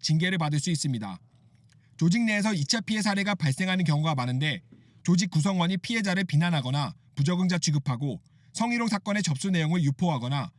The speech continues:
성폭력 행위자를 옹호하는 행위 등이 이 차 피해를 가하는 행위에 해당됩니다. 이어 행위자에 의한 이 차 피해는 행위자가 사건에 대한 책임을 피해자에게 떠넘기거나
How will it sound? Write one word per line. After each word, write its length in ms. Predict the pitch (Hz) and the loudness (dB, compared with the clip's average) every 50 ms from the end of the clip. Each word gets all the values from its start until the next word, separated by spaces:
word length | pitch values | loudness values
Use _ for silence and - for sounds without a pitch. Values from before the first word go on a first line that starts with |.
| - _ _ - - | -20 _ _ -10 -6
성폭력 420 | - 226 220 247 247 233 226 214 | -6 -4 -2 -2 0 0 2 2
행위자를 400 | 190 214 214 196 190 185 185 196 185 | 2 2 0 0 0 0 0 0 0
옹호하는 360 | - 143 160 175 190 190 185 180 | 0 0 2 2 2 2 2 4
행위 180 | 175 175 160 143 | 4 4 2 2
등이 320 | 135 135 151 151 120 - - _ _ - _ - | 0 0 0 0 -2 -4 -8 _ _ -12 _ 0
이 80 | - - | 0 2
차 140 | - 214 | 2 0
피해를 360 | 190 - 196 190 180 190 196 175 | 0 0 0 2 2 2 0 0
가하는 420 | - 147 147 151 160 175 185 185 | 2 2 2 2 2 2 2 4
행위에 320 | 185 180 180 175 175 185 | 4 4 4 2 2 2
해당됩니다. 640 | 185 196 185 202 202 185 151 123 113 110 101 90 - - - _ _ _ _ _ _ _ - | 2 0 0 0 0 0 0 0 -2 -4 -6 -8 -10 -14 -20 _ _ _ _ _ _ _ -4
이어 220 | - 147 185 202 202 | 0 0 2 4 2
행위자에 480 | 185 208 240 254 262 220 233 220 226 | 2 2 2 0 0 2 2 2 2
의한 300 | 220 180 165 180 180 175 | 4 4 4 4 4 2
이 80 | 147 143 | 2 0
차 120 | - 208 | 0 -2
피해는 500 | 180 170 175 160 147 156 180 160 107 170 - - - _ - - | 0 0 2 2 2 2 0 0 -2 -4 -8 -14 -20 _ -8 -4
행위자가 440 | 220 233 233 233 214 208 190 202 196 | -2 0 0 0 0 0 0 0 0
사건에 340 | 196 220 - - 247 233 214 | -2 -2 -4 -2 -2 0 0
대한 200 | 185 190 185 175 | 2 2 0 2
책임을 380 | - 175 156 170 170 175 185 175 | 0 0 2 2 2 2 0 0
피해자에게 500 | - - 233 233 214 202 185 165 175 180 | -2 -2 -2 -2 0 0 0 0 0 -2
떠넘기거나 760 | 175 214 226 226 220 185 165 143 139 135 143 151 139 104 | -2 -2 -2 -2 0 0 0 0 0 0 0 -2 -2 -4